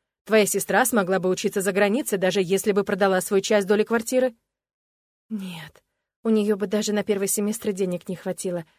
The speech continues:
Я уж молчу про деньги, которые она требует от меня каждый месяц на разные брендовые вещи", добавила я. "То есть она не только там учится, но ещё и постоянно клянчит с тебя деньги за то,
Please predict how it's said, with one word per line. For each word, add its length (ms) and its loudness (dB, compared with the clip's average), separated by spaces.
Я 180 -4
уж 160 -6
молчу 320 -2
про 140 -2
деньги, 280 -2
которые 360 -2
она 140 0
требует 360 -4
от 100 -6
меня 200 -2
каждый 320 -4
месяц 320 -4
на 140 0
разные 300 -2
брендовые 440 -2
вещи", 360 -12
добавила 420 -8
я. 120 -18
"То 180 6
есть 180 2
она 140 6
не 140 2
только 320 0
там 160 4
учится, 480 -2
но 160 2
ещё 220 2
и 20 0
постоянно 420 2
клянчит 460 0
с 40 -12
тебя 220 2
деньги 300 -2
за 160 0
то, 240 2